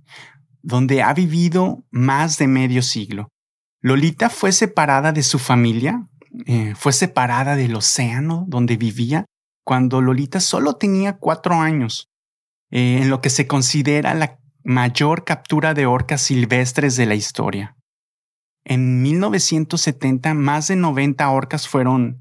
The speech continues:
acechadas, acorraladas con redes de pesca, eh, con botes rápidos. Los bebés fueron separados de sus madres.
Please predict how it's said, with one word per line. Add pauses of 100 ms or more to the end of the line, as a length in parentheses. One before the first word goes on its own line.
acechadas,
acorraladas
con
redes
de
pesca, (300)
eh,
con
botes
rápidos. (760)
Los
bebés
fueron
separados
de
sus
madres.